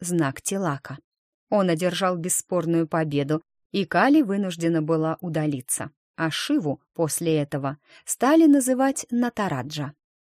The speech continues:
На том месте, где Шива исполнял свой танец, царем Хираньяварманом из династии Паллавов был построен храм Натараджа, по-тамильски Коэл. Вначале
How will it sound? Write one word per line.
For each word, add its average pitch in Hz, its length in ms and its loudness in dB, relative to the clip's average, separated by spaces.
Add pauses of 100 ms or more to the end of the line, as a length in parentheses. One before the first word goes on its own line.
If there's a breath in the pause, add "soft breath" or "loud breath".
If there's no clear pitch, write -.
(160)
На 190 160 0
том 359 260 4
месте, 269 340 4
где 175 220 -2
Шива 147 500 -2
исполнял 160 580 0
свой 160 300 -2
танец, 240 540 0 (180)
царем 330 480 2
Хираньяварманом 240 1160 2
из 220 260 -4
династии 170 640 -2
Паллавов 147 760 -2 (280 soft breath)
был 294 260 2
построен 262 640 0
храм 196 420 -4
Натараджа, 147 760 -6 (380)
по-тамильски 175 880 0 (140)
Коэл. 127 520 0 (640)
Вначале 170 720 0